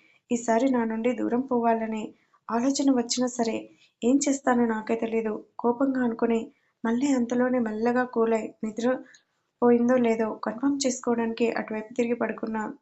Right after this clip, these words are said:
తన మొహం చూశాడు. కాస్త ముందుకు వంగి గాఢ నిద్రలో ఉన్న తనని చూసి వెనుక నుండి హగ్ చేసుకుని పడుకుని,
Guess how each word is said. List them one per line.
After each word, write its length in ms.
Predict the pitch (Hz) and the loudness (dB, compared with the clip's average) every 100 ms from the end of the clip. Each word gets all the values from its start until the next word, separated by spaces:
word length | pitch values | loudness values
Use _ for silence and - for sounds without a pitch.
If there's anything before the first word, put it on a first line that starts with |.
| _ | _
తన 160 | - 226 | -4 -4
మొహం 300 | 214 202 247 | -4 -4 -4
చూశాడు. 440 | 240 226 233 226 226 | -2 -6 0 0 0
కాస్త 420 | 214 208 226 - 269 | -4 -4 -6 0 0
ముందుకు 400 | 220 220 226 233 | 0 -4 -4 -2
వంగి 280 | 226 226 220 - - - _ | -2 -2 -4 -8 -20 -20 _
గాఢ 220 | - 220 254 | -8 -6 -4
నిద్రలో 400 | 277 254 247 262 | -6 -6 -2 0
ఉన్న 200 | 254 226 226 | 0 -2 -2
తనని 340 | 226 214 214 | -4 -6 -6
చూసి 320 | 208 226 247 233 | -8 -4 -2 -2
వెనుక 280 | - 214 240 | -4 -8 -4
నుండి 240 | 254 254 | -2 0
హగ్ 200 | 233 208 - | -2 -4 -10
చేసుకుని 360 | 240 - 233 | -14 -8 -6
పడుకుని, 420 | 226 226 226 214 | -2 -4 -4 -6